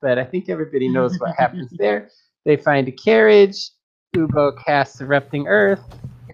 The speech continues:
Speaker 1: couple people die. And then they run back to Aubrey. So that's basically what happens there. And at the end of that, um, right before the next episode,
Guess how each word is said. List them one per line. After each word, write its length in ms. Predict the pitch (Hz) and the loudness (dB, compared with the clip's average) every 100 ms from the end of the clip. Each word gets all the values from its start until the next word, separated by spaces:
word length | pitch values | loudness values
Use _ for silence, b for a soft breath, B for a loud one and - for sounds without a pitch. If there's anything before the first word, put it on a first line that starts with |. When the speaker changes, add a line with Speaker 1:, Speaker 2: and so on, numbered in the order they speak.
| - | -2
Speaker 1:
couple 260 | 139 131 | -2 -4
people 320 | 117 131 - | -10 -10 -10
die. 680 | 123 185 196 185 180 175 175 _ _ _ _ _ | -2 2 4 2 0 -2 -8 _ _ _ _ _
And 240 | 165 151 147 | -2 -2 2
then 240 | 156 151 | 2 2
they 120 | 151 | -2
run 240 | 135 139 135 | 0 0 0
back 260 | 131 120 - | -2 -2 -6
to 100 | - | -6
Aubrey. 400 | 120 104 82 - - _ | -4 -4 -10 -20 -20 _
So 680 | _ - 135 127 123 120 - _ - | _ -2 0 2 0 -4 -12 _ -8
that's 160 | 135 | -8
basically 440 | - 143 139 _ 135 | -6 -8 -8 _ -6
what 140 | 127 | -4
happens 340 | 127 143 151 143 | -2 -4 -4 -6
there. 260 | 220 208 151 | 0 0 2
And 120 | 143 | 0
at 140 | 139 | -2
the 160 | 143 123 | -4 -2
end 160 | 180 196 | 0 0
of 100 | 170 | 4
that, 320 | 147 143 - _ _ _ | 4 4 -2 _ _ _
um, 360 | 147 127 117 120 _ | 0 0 0 -6 _
right 260 | 151 156 | 0 0
before 280 | 143 - 151 | -4 -8 -6
the 100 | 131 | -4
next 260 | 139 139 - | -4 -6 -10
episode, 500 | 127 127 - 131 123 | -12 -12 -2 0 0